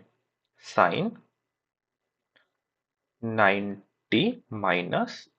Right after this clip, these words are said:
eight theta। দেখো, just এই ফর্মুলাটা ইউজ করলাম পূরক কোণে। কেন? কি জানি আমরা sin নাইনটি minus theta equal to কি হয়? Cos theta।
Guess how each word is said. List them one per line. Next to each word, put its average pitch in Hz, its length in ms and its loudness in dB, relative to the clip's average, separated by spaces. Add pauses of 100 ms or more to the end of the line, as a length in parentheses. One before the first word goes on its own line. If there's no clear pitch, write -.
eight 104 280 0 (540)
theta। - 240 -14 (400)
দেখো, 170 200 4
just - 520 4
এই 120 160 4
ফর্মুলাটা 101 500 -4
ইউজ 110 240 -2
করলাম - 260 -4 (200)
পূরক 101 240 4
কোণে। - 220 -10 (280)
কেন? 127 180 6
কি 120 240 4
জানি 110 200 4
আমরা 127 180 6 (120)
sin 107 180 8
নাইনটি 98 380 6
minus 104 260 2
theta 107 180 6
equal 110 160 6
to 113 60 2
কি 110 160 0
হয়? 247 240 8 (220)
Cos - 280 4
theta। - 160 -14